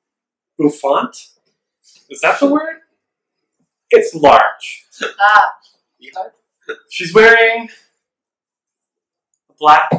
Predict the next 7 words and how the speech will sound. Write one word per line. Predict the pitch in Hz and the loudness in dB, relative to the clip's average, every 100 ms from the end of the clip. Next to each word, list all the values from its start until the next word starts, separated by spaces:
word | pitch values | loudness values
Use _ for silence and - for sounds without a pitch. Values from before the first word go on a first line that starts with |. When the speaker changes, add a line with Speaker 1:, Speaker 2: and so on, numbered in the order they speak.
| - - _ | -6 -14 _
Speaker 1:
dress | 131 131 - - - - _ _ _ _ _ _ - | -6 -4 -4 -10 -20 -20 _ _ _ _ _ _ -20
and | 135 | -14
a | 131 | -14
blazer. | 117 110 - - _ _ 170 - _ _ _ _ _ _ _ _ _ _ _ _ _ _ _ _ _ _ _ _ _ _ - | -10 -12 -12 -20 _ _ -8 -8 _ _ _ _ _ _ _ _ _ _ _ _ _ _ _ _ _ _ _ _ _ _ -10
It | 160 | -4
is | 160 143 - 127 127 | -4 -6 -12 -10 -2
Babette, | 120 113 - - - | -2 0 -4 -6 -20